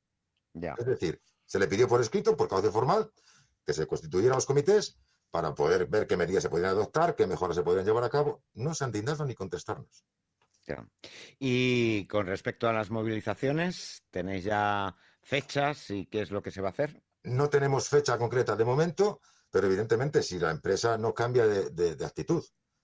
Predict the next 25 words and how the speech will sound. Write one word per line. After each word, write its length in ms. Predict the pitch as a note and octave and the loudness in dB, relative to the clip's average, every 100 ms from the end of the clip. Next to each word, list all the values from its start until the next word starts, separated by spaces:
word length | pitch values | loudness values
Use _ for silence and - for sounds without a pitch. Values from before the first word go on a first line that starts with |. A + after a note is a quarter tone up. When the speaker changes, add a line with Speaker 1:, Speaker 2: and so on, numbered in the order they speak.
| _ | _
Speaker 2:
porque 180 | - - | -8 -2
hablamos 260 | D#2+ B2+ | 0 2
de 80 | C3+ | 2
salud, 320 | - F#2 G2+ - | 2 2 0 -2
realmente 320 | F#2 A#2 - | -4 -4 -4
estamos 260 | - G#2 F2+ | -4 -2 -2
hablando 240 | G2 G2 | 0 0
de 80 | F#2 | 0
salud. 220 | D#2 - _ _ _ - - | -2 -10 _ _ _ -16 -16
Si 140 | - F#2 | -10 -6
no 100 | G2 | 0
cambian 200 | A2 A2 | 0 0
de 40 | |
actitud, 340 | G#2+ G#2 E3+ - | -2 -2 -2 -2
no 160 | D2 D#2+ | -4 -6
nos 100 | D2+ | -2
queda 180 | G2+ | 0
más 120 | G2+ G2 | 0 0
remedio 220 | G2 G2+ | 2 0
que 60 | |
convocar 300 | - E2+ E2+ | 0 -2 -2
movilizaciones, 600 | G2+ A2 E2+ C2 E2+ B2+ | 0 0 0 -2 -2 -4
concentraciones, 720 | - D#2+ D2 A#1 C2+ F#2+ C#3+ - | -6 -8 -8 -8 -6 -4 -6 -8
incluso 280 | - A2 | -10 -4
huelgas. 340 | F2 A#2+ - | -2 -2 -4